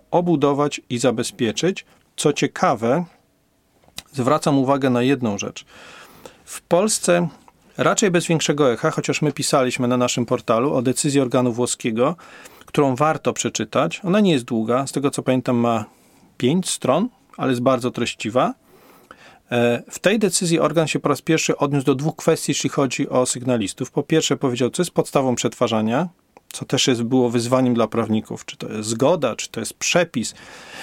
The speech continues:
czy to może jest jakiś uzasadniony interes. No, tam będą różne informacje, przypuszczamy, że nawet bardzo różne. Mm, i urząd wskazał wyraźnie przepis. Po drugie,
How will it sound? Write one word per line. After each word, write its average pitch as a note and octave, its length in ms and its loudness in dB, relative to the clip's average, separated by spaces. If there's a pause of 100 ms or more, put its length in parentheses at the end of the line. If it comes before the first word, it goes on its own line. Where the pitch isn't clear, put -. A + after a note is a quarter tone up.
(120)
czy A#2 160 -2
to A#2+ 120 2
może A#2+ 320 2
jest A#2 280 -2
jakiś A2+ 340 -6
uzasadniony A2+ 640 0
interes. C#3 440 0
No, A#2 220 -4 (300)
tam A#2+ 160 2
będą B2 220 2
różne C#3 240 2
informacje, A2+ 520 -2
przypuszczamy, - 480 -4
że A2+ 100 -2
nawet A2+ 200 -2
bardzo A#2 340 0
różne. A#2 380 -2 (760)
Mm, B2 340 2 (380)
i D3 180 0
urząd D3+ 280 0
wskazał C#3+ 320 2
wyraźnie B2 560 0
przepis. - 500 -2 (920)
Po C#3 80 4
drugie, D#3+ 540 2